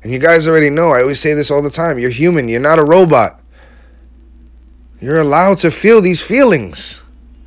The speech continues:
You're allowed to feel upset. You're allowed to feel sadness. You're allowed to feel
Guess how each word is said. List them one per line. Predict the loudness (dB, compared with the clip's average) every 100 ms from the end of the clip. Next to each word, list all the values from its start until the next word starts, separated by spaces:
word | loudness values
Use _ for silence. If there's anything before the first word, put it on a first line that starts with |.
| -20 -20 -20 -20 -20 -20 -20 -20 -20 -20 -20 -8
You're | 0 2
allowed | 4 2 2
to | 0 -6
feel | -6 -4 0 2 2 0 -4
upset. | -2 -2 -2 2 2 2
You're | -2
allowed | 0 -2 -2
to | -4
feel | -2 -2
sadness. | -2 0 2 2 0 -4
You're | -4 -4
allowed | 0 2 2
to | -2 -6
feel | -6 -2 2 2